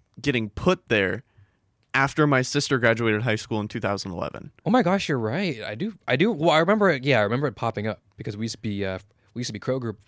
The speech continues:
Speaker 2: a Kroger family.
Speaker 1: <laughs> And now you're a Winco
Speaker 2: And now
Speaker 1: fan.
Speaker 2: we're a Winco family. <laughs>
Speaker 1: Yeah, and, and so it's really interesting 'cause I saw it during that period of time. And of course, you know,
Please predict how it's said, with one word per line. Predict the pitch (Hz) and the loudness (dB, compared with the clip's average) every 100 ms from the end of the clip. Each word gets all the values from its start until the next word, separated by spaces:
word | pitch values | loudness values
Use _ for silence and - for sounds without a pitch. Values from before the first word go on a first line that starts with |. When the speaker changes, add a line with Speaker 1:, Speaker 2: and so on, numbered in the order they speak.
| - | -12
Speaker 2:
a | 117 | -8
Kroger | - 127 127 | -4 -4 -2
family. | 104 - - - _ | -4 -8 -14 -18 _
Speaker 1:
<laughs> | _ _ _ - 147 170 | _ _ _ -8 -2 0
And | 190 147 | 2 2
now | 139 | 2
you're | 156 113 | 2 2
a | 101 | 0
Winco | 127 170 | -2 -2
Speaker 2:
And | 113 | 0
now | 131 | 2
Speaker 1:
fan. | 143 | 2
Speaker 2:
we're | 113 | 2
a | |
Winco | 120 160 110 | 0 -4 -6
family. | - 58 147 151 226 185 190 143 113 | -10 -6 -2 4 4 6 4 0 -2
<laughs> | - | 2
Speaker 1:
Yeah, | 147 117 - | 4 4 4
and, | 170 170 | 2 4
and | 175 175 | 4 4
so | 180 185 156 | 4 4 4
it's | 165 - | 2 0
really | 233 170 | 2 4
interesting | 170 175 - 147 | 2 0 0 0
'cause | 143 131 | 0 2
I | 135 | 2
saw | 139 - 151 139 | 2 2 4 4
it | - | 2
during | 123 120 117 | 0 0 2
that | 117 113 | 0 0
period | 135 117 110 | -2 -2 -2
of | 117 | -4
time. | - 101 101 123 | -4 -4 -4 -4
And | 131 127 | 0 0
of | 113 | 0
course, | 135 120 120 - - | 2 2 2 -4 -6
you | 127 | -2
know, | 117 101 | 0 -2